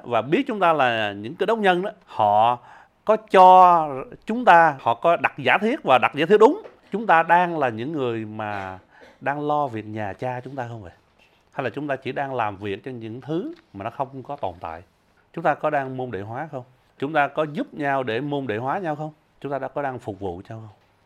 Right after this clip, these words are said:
Chúng ta có đang giúp nhau để tiếp tục được lớn lên trong ân điển và sự hiểu biết về cứu Chúa của chúng ta không? Tác giả Hebrew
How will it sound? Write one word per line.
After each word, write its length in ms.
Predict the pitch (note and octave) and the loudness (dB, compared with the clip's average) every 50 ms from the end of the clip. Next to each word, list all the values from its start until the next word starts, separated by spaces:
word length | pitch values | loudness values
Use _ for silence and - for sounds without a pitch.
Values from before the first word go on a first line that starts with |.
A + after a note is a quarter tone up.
| _ _ - | _ _ -10
Chúng 120 | E3 F3 | -8 -2
ta 100 | F3+ E3 | 0 0
có 140 | D3+ F3+ F3+ | 2 0 0
đang 300 | F3+ E3+ E3 E3 D#3 D3+ | 0 2 0 -2 -4 -6
giúp 180 | A3 - - - | -8 -8 -8 -6
nhau 280 | D#3 D3+ D3+ D3 C#3+ | -2 0 2 0 0
để 180 | C3 A2+ A#2 A#2+ | 0 -2 -4 -4
tiếp 100 | - F#3+ E3+ | -6 -6 -8
tục 120 | A#2+ - - C3+ G2 | -8 -10 -12 -14 -10
được 200 | A2+ G#2+ - C3+ | -10 -10 -6 0
lớn 300 | C#3 E3 G3 C4 D4 G#3+ | 4 4 4 4 4 0
lên 140 | F3 E3+ E3 | -2 -2 0
trong 220 | F3 E3 E3 C3+ | 0 -2 0 0
ân 200 | D#3+ E3+ D#3+ D3 | -4 -4 -4 -4
điển 300 | A#2+ A2 G#2+ A#2 F3 A#3 | -4 -4 -4 -4 -6 -6
và 100 | G#3+ A#2 | -6 -8
sự 220 | A2+ - B2 A#2 G2 | -6 -4 -6 -6 -4
hiểu 220 | G#2+ A2+ A2+ C3+ F3 | -4 -4 -4 -4 -6
biết 240 | F3+ A3 B3+ E4+ - _ _ _ | -6 -6 -6 -8 -8 _ _ _
về 600 | - G2+ A2+ A#2 A2+ A2 A2 G#2+ G#2 G2+ G2+ F#2+ F2+ _ _ _ - | -14 -8 -4 -4 -2 -2 -2 -2 -4 -6 -8 -10 -12 _ _ _ -8
cứu 140 | D#3+ F#3 F3+ | -8 -8 -6
Chúa 160 | F3+ G3 A3+ A#3+ | -6 -8 -8 -8
của 80 | G#3+ | -10
chúng 180 | - D#3+ E3+ E3 | -10 -10 -8 -8
ta 140 | D3+ C#3 C3 | -8 -8 -8
không? 140 | C3+ C3+ - _ _ _ _ _ _ _ _ - | -12 -16 -16 _ _ _ _ _ _ _ _ -2
Tác 140 | D#3+ E3 | 0 0
giả 180 | C3+ G#2+ A2 A#2+ | 2 4 4 4
Hebrew 720 | B2 C3+ B2+ B2+ C3 B2+ A#2+ A#2+ B2+ B2+ B2+ B2 A#2+ A#2 | 4 4 0 0 0 -2 0 0 2 2 4 4 2 0